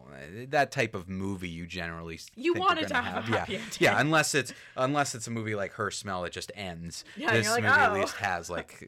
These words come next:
Speaker 1: you know, it's
Speaker 2: Yeah, it
Speaker 1: gonna
Speaker 2: has a
Speaker 1: have an ending.
Speaker 2: coherent, and it has, like, a very coherent story.
Speaker 1: Yeah.
Speaker 2: Um, pacing-wise, I did think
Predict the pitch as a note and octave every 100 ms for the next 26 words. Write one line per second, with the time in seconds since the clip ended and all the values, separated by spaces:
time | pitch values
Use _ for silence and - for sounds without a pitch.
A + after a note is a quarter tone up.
0 | A2+ G2+ E2 F#2 B3+ G3+ - D4 F2+ F4
1 | - B3 A#3+ A#3+ A#3 A#3 B3 B3 - -
2 | _ - G#3 B3 G#3 G#3 G3+ G#3 A#3 -
3 | F#3 F#3+ E3+ - D#3+ C#3+ E3+ G#3+ A2 E2
4 | - - - _ - A3+ A3 G#3+ - _
5 | - G#3 A#3+ - B3+ B3+ A#3+ A#3+ A#3+ G3
6 | G3 F#3 F#3 F#3